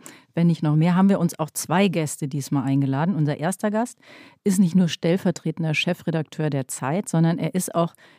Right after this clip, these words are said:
im Grunde sowas wie der heimliche Leiter eines Ressorts, das es in unserer Zeitung mal gab, aber so nicht mehr gibt.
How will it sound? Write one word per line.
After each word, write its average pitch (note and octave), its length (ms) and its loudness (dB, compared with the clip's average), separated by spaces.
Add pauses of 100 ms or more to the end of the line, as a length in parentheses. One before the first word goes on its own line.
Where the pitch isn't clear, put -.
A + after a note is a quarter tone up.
im E3 180 0
Grunde F#3 420 4
sowas D#3+ 400 -4
wie D#3+ 80 -2
der D3 160 0
heimliche E3 380 2
Leiter D3 380 -4
eines D#3 260 0
Ressorts, E3+ 460 0
das D#3+ 140 2
es D3+ 120 -2
in D3 80 -2
unserer F3+ 320 4
Zeitung - 420 0
mal D#3+ 200 0
gab, E3+ 420 0
aber D#3+ 200 4
so D#3+ 160 2
nicht F#3 200 2
mehr D#3 140 0
gibt. G3 320 0